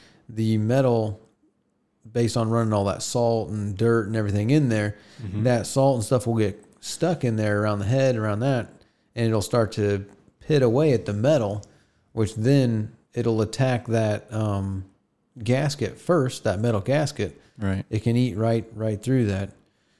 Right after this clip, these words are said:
Speaker 1: And we've seen a lot of those where that corrosion will actually eat all the way up into the power head.
Speaker 2: Mm-hmm.
Speaker 1: And if you don't catch it quick enough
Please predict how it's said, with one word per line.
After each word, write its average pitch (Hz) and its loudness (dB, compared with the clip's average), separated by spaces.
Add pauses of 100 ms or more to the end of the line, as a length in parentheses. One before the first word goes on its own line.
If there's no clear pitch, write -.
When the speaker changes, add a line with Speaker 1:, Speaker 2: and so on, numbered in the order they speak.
(200)
Speaker 1:
And 107 -2 (540)
we've 143 0
seen 139 2
a 110 2
lot 107 2
of 101 0
those 117 2
where 107 2
that 98 -2
corrosion 117 2
will 104 0
actually 113 -2
eat 117 -2
all 120 2
the 117 2
way 101 4
up 98 -2 (180)
into 147 2
the 110 -2
power 120 0
head. 104 -2 (260)
Speaker 2:
Mm-hmm. 107 -6
Speaker 1:
And 104 2
if 101 -4
you 113 2
don't 113 0
catch 110 0
it 85 -10
quick 190 0
enough 101 -2